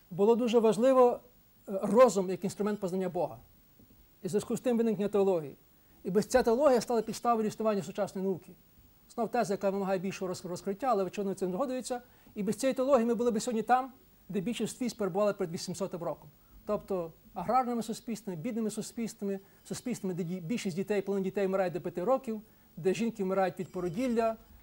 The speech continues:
де чоловіки гинуть під час від голоду, а також таких простих хворіб, які лікуються пенициліном. Це таблиця, напевно, вже її бачили, принаймні вона фігурує на обкладинці моєї книжки. Я завжди кажу, що мою книжку варто купувати тільки ради цієї обкладинки.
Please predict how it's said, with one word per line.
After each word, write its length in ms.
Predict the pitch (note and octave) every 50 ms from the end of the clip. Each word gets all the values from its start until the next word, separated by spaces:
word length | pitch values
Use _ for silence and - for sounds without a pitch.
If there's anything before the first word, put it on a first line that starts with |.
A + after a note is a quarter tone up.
| _
де 120 | - F3+ F3+
чоловіки 580 | - - G3+ G3+ G3 G3+ - - A#3+ A#3 G#3
гинуть 400 | F3+ D#3 C#3 G#3 G#3+ G3+ F#3+ -
під 140 | - G3 -
час 320 | - G3+ F#3 F#3 - - F3+
від 140 | F3+ E3+
голоду, 460 | - E3+ A3+ A#3+ A#3+ A3 F3+ G3 F#3+ - -
а 100 | G3 D#3+
також 280 | F#3 - G#3 G3 D3+
таких 180 | - - G#3 -
простих 300 | - F#3 - - G3+ -
хворіб, 280 | - F3 G#3 A3+ A3 - - _ _ _ _ _ -
які 120 | - F3
лікуються 440 | E3 - F#3 E3+ E3+ E3+ - E3 D#3+ - _ _ _ _ _ _
пенициліном. 540 | - F#3 F3+ F3 E3+ - F#3+ F3 E3 D#3 - - - _ _ _ _ _ _ _ _ _ _
Це 280 | - - G#3 G#3+ G#3+ G3+
таблиця, 720 | G#3 G#3 F3+ G3+ A3 A#3+ A#3+ A#3 - G3+ G3 F#3 F3+ E3+
напевно, 360 | E3 F3+ - G#3+ G#3+ G3 G3 F#3
вже 120 | D#3+ F#3
її 100 | F#3 F3+
бачили, 360 | E3 G#3+ A#3 A#3 - G#3 F#3+
принаймні 320 | - - F#3 G3+ G3 F#3+ F#3
вона 320 | F#3+ F#3+ F#3+ F#3 F#3 F#3
фігурує 440 | - - F#3+ F3+ F#3 G3 G3 F#3 F3+
на 360 | F3+ F3+ F3+ F3 F3 E3 E3 - _ _ _ _ _ _ _
обкладинці 460 | F3 E3 - G3 G3 G3+ G3 - F#3+
моєї 160 | F#3 F#3 F3
книжки. 340 | E3+ - A#3+ C4 A3 - G#3
Я 40 | F#3
завжди 240 | F#3+ G#3 - - F#3+
кажу, 260 | - G#3 G3+ F#3 F#3
що 220 | - - F3+ F3 - -
мою 200 | F3 G3 A3+ A3
книжку 300 | - A3 G#3+ G#3+ - G3
варто 200 | G#3 G3+ G3 -
купувати 260 | - G3+ G3+ G3 F3+
тільки 140 | - G3+ F#3+
ради 180 | G3 F#3 F#3
цієї 180 | F3 - F#3+ F#3
обкладинки. 540 | F3 - F#3 F3 E3+ D#3+ - - - -